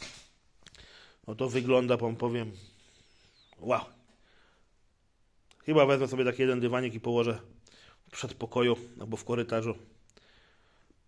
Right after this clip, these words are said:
Ale kobieta by mnie chyba zabiła. Dobra, moi drodzy,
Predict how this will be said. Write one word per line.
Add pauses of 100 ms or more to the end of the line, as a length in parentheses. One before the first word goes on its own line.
(600)
Ale
kobieta
by
mnie
chyba
zabiła. (840)
Dobra,
moi
drodzy,